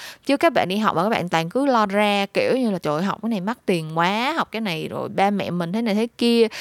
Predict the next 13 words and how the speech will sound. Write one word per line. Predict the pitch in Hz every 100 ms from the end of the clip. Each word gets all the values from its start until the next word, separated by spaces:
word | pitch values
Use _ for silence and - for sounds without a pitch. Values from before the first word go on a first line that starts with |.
| - -
ờ, | 175 175
lỡ | 175 - 247
mà | 294
mình | 208 180 165 160 160 160
thi | 233
rớt, | 220 262 311 415 -
lỡ | - 240
mà | 220
mình | 180 170
không | 226 233
qua | 220
môn | 226 226 226
được", | 175 170